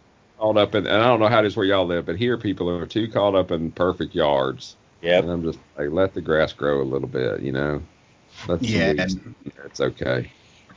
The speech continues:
Speaker 2: We have, uh, in Oregon, we have this interesting mix of people like that who, you know, basically go out with a fucking ruler and measure the height of their grass,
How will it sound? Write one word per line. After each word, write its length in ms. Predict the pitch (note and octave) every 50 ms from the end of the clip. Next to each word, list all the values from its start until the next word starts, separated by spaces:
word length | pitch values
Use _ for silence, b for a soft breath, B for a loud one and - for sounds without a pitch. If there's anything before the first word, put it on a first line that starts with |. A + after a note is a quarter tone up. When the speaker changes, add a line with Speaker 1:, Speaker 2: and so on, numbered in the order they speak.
| - B2+
Speaker 2:
We 180 | C3+ D#3+ F3
have, 420 | F3 F#3+ E3 C#3+ C3 B2+ A2+ G2 G#2
uh, 300 | A2 G#2 G2 G2 G2+ G2 -
in 300 | G#2+ G#2+ G#2+ G2+ G2 - -
Oregon, 500 | G#2 G#2 A2+ A#2+ B2+ C3 B2+ C3+ C3 B2
we 120 | A2 G#2 G2
have 180 | G2+ G2 F#2
this 240 | F#2 F#2 F2 - - -
interesting 760 | - A2 G#2+ G#2+ - - G#2 G2 F#2+ - - F#2+ E2+ E2 E2+ E2+
mix 360 | E2 E2+ F2+ - - - -
of 140 | E2+ D#2 D2+ D2+ - - - - - -
people 640 | - - G2+ F#2+ - G2 F2 E2+ E2 E2 D#2+ D#2 - - - -
like 260 | - D#2+ D2 C#2+ - - - - - - - -
that 380 | E2+ E2+ F2 F#2 G2 - - - -
who, 140 | E2+ D#2+ D2 D2 C#2+ C2+ B B B B B B -
you 60 | F#2+
know, 400 | F2 F2 E2 D#2+ D#2 D#2+ D#2+ D2+ - - - - -
basically 500 | F#2 F2 D#2+ - F#2 F2 - E2+ C#2+ - -
go 180 | - E2+ D#2+ E2
out 140 | D#2+ D#2 D#2
with 160 | D#2+ D#2 D2+
a 100 | D2+ D2+
fucking 500 | - - - - E2+ D#2 - D#2 D2 D2+ D#2
ruler 440 | D#2+ D#2+ D#2+ E2 F2+ F2+ E2+ E2+ E2
and 120 | D2+ D#2
measure 360 | D#2 D#2 D#2+ D2 - E2 D#2+
the 100 | C#2+ C#2+
height 300 | - D#2+ D#2 D#2 D2+ -
of 80 | D#2 -
their 140 | D#2 D2+ D2
grass, 420 | - - D#2 D#2+ D#2 - F2 -